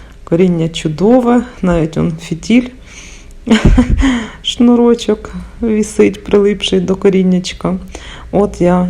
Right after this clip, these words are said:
зірвала той один квітоносик, який лишався на верхушці. Ну, чудово, мені дуже подобається, як все вийшло.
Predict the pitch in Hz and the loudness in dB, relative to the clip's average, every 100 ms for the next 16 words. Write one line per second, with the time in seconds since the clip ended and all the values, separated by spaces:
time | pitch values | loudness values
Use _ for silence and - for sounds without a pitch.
0 | 180 170 180 165 165 160 160 156 156 156 | 0 0 0 2 2 0 -2 0 2 0
1 | - - 151 160 156 156 156 160 233 - | -4 -4 0 -2 -2 -2 0 0 -2 -4
2 | 240 214 214 202 202 196 - - - - | -4 -4 -4 -2 -4 -6 -18 -20 -20 -8
3 | 185 196 190 190 190 185 - 190 190 - | 0 0 2 0 0 -4 -4 -2 -2 -8
4 | - - - - - - - - - - | -18 -20 -20 -20 -20 -18 -18 -18 -8 -4
5 | 160 170 170 175 - - 170 165 - 175 | -2 0 0 -2 -4 -4 -4 -6 -6 -4
6 | 180 - - - - - - - - - | -4 -10 -16 -18 -20 -20 -18 -18 -16 -16
7 | - - 165 165 190 226 - - - 170 | -14 -6 -4 -2 -2 -4 -8 -10 -6 -2
8 | 151 143 143 151 170 180 160 156 147 147 | 0 0 0 -2 -2 -2 -2 -4 -6 -2
9 | 151 143 147 - 151 - - 156 196 - | 0 -2 -6 -4 -4 -4 -4 -2 -2 -2
10 | - 196 | -4 -4